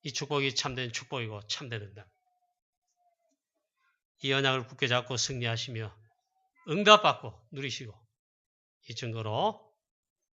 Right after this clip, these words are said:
정말 모든 사람을 복음으로 살리는 증인되는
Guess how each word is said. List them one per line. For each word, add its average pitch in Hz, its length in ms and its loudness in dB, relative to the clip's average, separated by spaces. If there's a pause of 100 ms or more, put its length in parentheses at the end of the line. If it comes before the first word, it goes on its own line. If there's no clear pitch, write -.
(1200)
정말 110 340 -8
모든 156 600 2
사람을 156 460 4 (240)
복음으로 113 380 -4
살리는 104 480 -8 (240)
증인되는 165 600 0